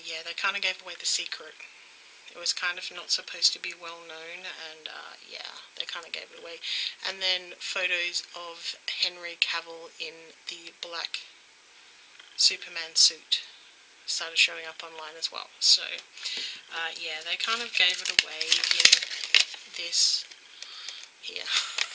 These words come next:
<laughs> So now I have two of him, but that's fine. Um, I have one of these. Wow. The cars are made of metal, by the way. I have one of these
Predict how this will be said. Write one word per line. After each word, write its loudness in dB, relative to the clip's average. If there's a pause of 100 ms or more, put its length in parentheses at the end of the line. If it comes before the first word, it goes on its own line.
(440)
<laughs> 2 (1040)
So 2
now 10
I 8
have -4
two 2
of -8
him, -2 (1600)
but -4
that's 10
fine. -4 (320)
Um, 4 (880)
I 10
have 6
one 10
of -6
these. 8 (920)
Wow. -8 (460)
The -16
cars 6
are -4
made 0
of -10
metal, -2 (140)
by -8
the -14
way. -14 (500)
I 4
have 0
one 0
of -6 (240)
these 6